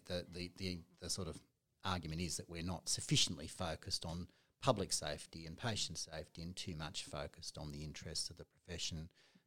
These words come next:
that we regulate. I, I, I, I, look, I think that's, um, that perception is real, and I think we have to address that, um, because from my point of view, our, our core reason for being here at the end of the day is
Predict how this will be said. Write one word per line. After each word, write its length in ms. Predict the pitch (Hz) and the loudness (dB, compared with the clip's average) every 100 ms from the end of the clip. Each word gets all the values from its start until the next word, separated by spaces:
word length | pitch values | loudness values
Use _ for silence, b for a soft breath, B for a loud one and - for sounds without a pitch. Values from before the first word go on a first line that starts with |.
| _ | _
that 80 | - | -10
we 140 | 71 82 | -4 0
regulate. 480 | 220 - 73 78 - | 2 2 0 -2 2
I, 100 | 151 151 - | 0 0 -2
I, 100 | 147 - - - | -2 -2 -8 2
I, 120 | 139 - | 2 4
I, 120 | 143 - | 4 4
look, 160 | 127 123 | 4 8
I 120 | 120 | 8
think 220 | 120 104 | 8 0
that's, 440 | 95 - - - - | 0 2 4 4 2
um, 300 | 98 87 85 - _ - | -2 0 0 -4 _ -8
that 160 | 110 | -4
perception 400 | - - 92 - | 4 4 4 2
is 100 | 87 | 0
real, 360 | 80 101 143 185 | 2 6 6 6
and 100 | 135 | 2
I 40 | |
think 200 | 101 104 | 2 -2
we 80 | 85 | -2
have 180 | 87 85 | -4 -4
to 120 | - | -2
address 400 | 87 78 98 95 - | -2 0 4 4 4
that, 320 | 73 71 - B B B - | 0 -4 -10 B B B -6
um, 380 | 98 87 90 104 | 0 2 2 0
because 340 | - 101 104 - | -2 -2 4 4
from 200 | - 95 | 4 4
my 180 | 104 107 | 4 2
point 260 | - 90 | 0 -8
of 200 | 82 82 | -8 -10
view, 200 | 82 76 - _ 98 | -6 -6 -6 _ -2
our, 160 | 95 - | -2 0
our 260 | 104 98 92 - | 0 0 -2 -4
core 560 | - - 143 139 107 92 | 6 8 10 8 8 6
reason 460 | 92 87 82 85 | 4 4 2 0
for 120 | 80 | -6
being 280 | 82 87 87 | -4 -2 0
here 160 | 73 80 | -2 -6
at 120 | 87 | -6
the 120 | 90 | -4
end 140 | 82 82 | -4 -4
of 60 | |
the 80 | 78 | -4
day 440 | - 90 87 71 73 B B _ - | -2 0 0 -2 -6 B B _ -4
is 360 | 87 82 - | 2 2 2